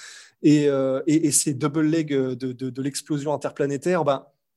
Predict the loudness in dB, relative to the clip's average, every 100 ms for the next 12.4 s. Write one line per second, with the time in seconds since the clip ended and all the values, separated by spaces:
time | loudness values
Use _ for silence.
0 | -8 -4 -2 0 2 2 2 -2 -2 0
1 | 0 -2 -10 -16 -20 -20 -20 -20 -20 _
2 | _ _ _ _ _ -4 2 4 4 0
3 | _ _ _ _ 2 4 4 2 0 -2
4 | -2 -4 -6 -6 -2 2 4 4 4 2
5 | -2 -2 -6 -14 -6 -6 -4 -4 -4 -4
6 | -4 -8 -8 -4 -4 0 -2 0 -2 -2
7 | -2 0 0 0 -8 _ _ -12 -6 2
8 | 4 4 2 0 -2 -4 -10 -6 -2 -2
9 | -2 -4 0 0 0 -2 -2 -4 -8 -6
10 | -6 -8 -6 -4 -2 -4 -6 -8 -8 -10
11 | -10 -12 -10 -2 -4 -4 -2 0 0 -4
12 | -6 -6 -6 -6